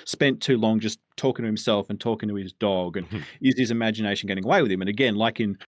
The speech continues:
Speaker 1: Rear Window with Jimmy Stewart being limited in his perspective, he kind of is filling in the gaps of what he thinks he knows, or he's, yeah, it, it,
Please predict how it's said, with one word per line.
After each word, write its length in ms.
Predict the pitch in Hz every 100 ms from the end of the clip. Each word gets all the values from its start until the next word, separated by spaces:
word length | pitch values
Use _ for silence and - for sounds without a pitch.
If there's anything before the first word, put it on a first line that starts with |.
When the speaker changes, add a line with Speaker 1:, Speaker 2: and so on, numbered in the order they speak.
| _ _
Speaker 1:
Rear 220 | 117 117 101
Window 420 | 117 123 110 98
with 220 | 95 101
Jimmy 280 | - 120 110
Stewart 540 | 101 - 123 104 95
being 260 | - 104 92
limited 360 | 98 120 120 107
in 120 | 104
his 160 | 98 92
perspective, 640 | - - - 180 - -
he 80 | 98
kind 340 | - 123 120 110
of 40 |
is 140 | 104 -
filling 400 | - 135 110 101
in 160 | 95
the 80 | 92
gaps 520 | 90 110 104 - - 98
of 120 | 92
what 200 | 98 101
he 280 | 95 90 - _ _ _ _ _
thinks 420 | - 147 135 - -
he 180 | 113
knows, 880 | 104 98 92 90 85 82 87 - - - -
or 400 | 104 98 92 90 _ _ _ _ -
he's, 160 | 107 - -
yeah, 260 | 131 101 80 -
it, 160 | 117 113
it, 140 | 117